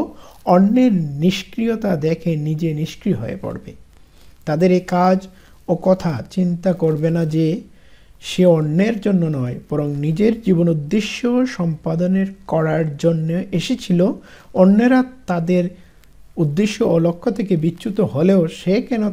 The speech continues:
তাদের পিছিয়ে বিচ্যুতি হলো? তাদেরকে এমন একদল লোকের সাথে তুলনা করা যেতে পারে, যারা অন্য সাথীদের দেখে দেখিয়ে জাহান্নামের পথ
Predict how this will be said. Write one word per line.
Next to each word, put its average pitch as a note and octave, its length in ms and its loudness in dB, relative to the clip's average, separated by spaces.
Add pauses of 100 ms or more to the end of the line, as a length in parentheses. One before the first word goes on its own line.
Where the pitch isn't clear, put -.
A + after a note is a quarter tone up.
তাদের E3+ 260 2
পিছিয়ে E3 520 -6 (460)
বিচ্যুতি D3+ 480 -4
হলো? - 260 -8 (1120)
তাদেরকে F#3+ 420 4 (180)
এমন G#3 220 4 (280)
একদল F#3 320 2 (100)
লোকের G#3 220 2
সাথে G#3 260 -4
তুলনা G3+ 380 0
করা F#3+ 220 2
যেতে F3 260 -2 (120)
পারে, D#3 220 4 (520)
যারা G3 240 8
অন্য G3 340 4
সাথীদের G3 560 -2
দেখে D#3 360 -2
দেখিয়ে G3 360 0 (600)
জাহান্নামের G3 680 2 (100)
পথ F3 180 2